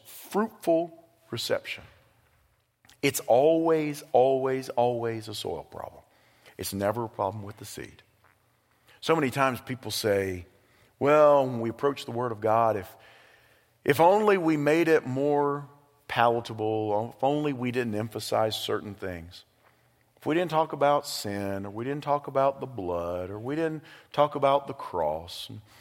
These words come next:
we didn't talk about judgment on sin, we didn't talk about all these difficult things, if we just, if we just talked about how, how God is love, and if we just talked about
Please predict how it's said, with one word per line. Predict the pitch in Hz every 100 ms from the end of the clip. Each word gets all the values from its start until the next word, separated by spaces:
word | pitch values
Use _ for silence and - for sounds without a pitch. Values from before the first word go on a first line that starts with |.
| - _ _
we | 147
didn't | 156 170
talk | 151 147 147
about | 135 135 131 - - - -
judgment | - 95 101 101 95
on | 95 95
sin, | - 95 92 90 92 101
we | 120
didn't | 156 165 151
talk | 156 151
about | 135 127
all | 120 139 143
these | 139 131
difficult | 107 113 113 - 127 -
things, | 90 85 90
if | 92 -
we | 95
just, | 113 139 - - - - -
if |
we | 143
just | 175 214
talked | 175 165 160
about | 143 143
how, | 135 127 131 131 - - _ -
how | 123
God | 113 110 123
is | 120
love, | 117 95 87 90 101
and | 98
if | 101 -
we | 120
just | 156 -
talked | 131 139 127
about | 123 123 131